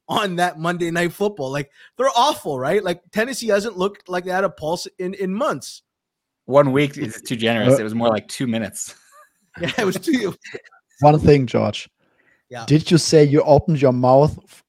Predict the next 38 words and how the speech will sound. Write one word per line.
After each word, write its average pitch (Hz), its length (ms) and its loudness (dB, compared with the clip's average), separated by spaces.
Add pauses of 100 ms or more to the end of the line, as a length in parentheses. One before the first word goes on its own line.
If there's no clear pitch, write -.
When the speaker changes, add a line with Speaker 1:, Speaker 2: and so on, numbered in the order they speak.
(200)
Speaker 3:
about 131 320 2
Miami 135 300 0
for 123 200 -8
the 110 80 -8
first - 720 4
time 107 340 -2
that 101 160 -6
week? 117 380 -6 (1400)
Speaker 1:
I 175 260 -2
was 214 220 -8
Speaker 3:
For 151 160 2
the 156 80 6
Speaker 1:
I, 190 60 0
I 208 280 4
Speaker 3:
first 247 180 2
Speaker 1:
was - 40 -10
Speaker 3:
time. 98 260 -4 (800)
Speaker 1:
I 170 140 0
was 254 180 -4
controlled, 196 680 -2
Suma. 135 460 -8
I, 175 200 0 (220)
when 160 160 -2
we 202 120 -2
were 262 120 -2
six - 320 -10
and 190 140 -6
one, 196 180 -4
seven 190 420 -8
and 165 180 -8
one, 165 300 -6
or, 143 180 -8
or 139 200 -8
whatever 156 360 -8
the 151 120 -8
hell 151 180 -6
we 147 80 -8
were, 151 260 -8